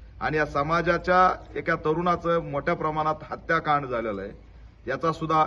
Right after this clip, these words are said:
एक सखोल चौकशी करून या भागातील गुन्हेगारावरती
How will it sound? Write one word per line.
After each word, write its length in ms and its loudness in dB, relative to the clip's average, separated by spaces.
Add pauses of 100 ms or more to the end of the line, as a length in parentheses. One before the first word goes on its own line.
एक 160 -6
सखोल 400 0
चौकशी 480 -4
करून 340 -6 (520)
या 240 8
भागातील 540 0
गुन्हेगारावरती 1120 0